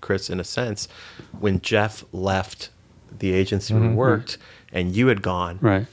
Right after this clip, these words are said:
Speaker 1: you know, my two closest sober friends were no longer
Speaker 3: Right.
Speaker 1: there.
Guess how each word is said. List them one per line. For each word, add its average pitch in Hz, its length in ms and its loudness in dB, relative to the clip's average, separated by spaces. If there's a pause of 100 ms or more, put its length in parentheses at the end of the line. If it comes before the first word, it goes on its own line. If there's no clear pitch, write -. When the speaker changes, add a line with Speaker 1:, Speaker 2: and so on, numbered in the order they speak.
Speaker 1:
you 101 80 0
know, 95 100 2
my 92 140 0
two 120 260 -2
closest 110 540 0
sober 104 300 2
friends 101 360 0
were 95 80 -2
no 95 200 -2
longer 95 300 0
Speaker 3:
Right. 85 80 -6
Speaker 1:
there. 98 320 0